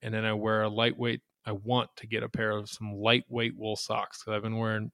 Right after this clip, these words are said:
mediums, and it's just stupid, uh, for early season. So I'm gonna get some lightweight wool socks and then keep on going with the polypropylene.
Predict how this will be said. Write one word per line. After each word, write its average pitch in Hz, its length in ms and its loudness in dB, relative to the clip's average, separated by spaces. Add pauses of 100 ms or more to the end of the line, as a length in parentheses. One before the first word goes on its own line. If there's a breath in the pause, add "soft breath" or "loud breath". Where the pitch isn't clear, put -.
mediums, 110 600 -2
and 113 100 -12
it's - 340 -12 (180)
just - 180 -8
stupid, - 380 -6 (640 loud breath)
uh, - 80 -6 (140)
for 104 380 -2 (640)
early 110 300 2
season. 98 420 -4 (420 soft breath)
So - 140 -2
I'm 127 80 2
gonna 123 100 4
get 123 120 4
some 117 200 -2
lightweight 135 500 6
wool 127 200 0
socks - 600 4 (340)
and 113 160 -2
then 110 160 0
keep 117 360 -4
on 113 200 2
going 107 320 0
with 101 160 -8
the 104 220 -4
polypropylene. 107 840 -2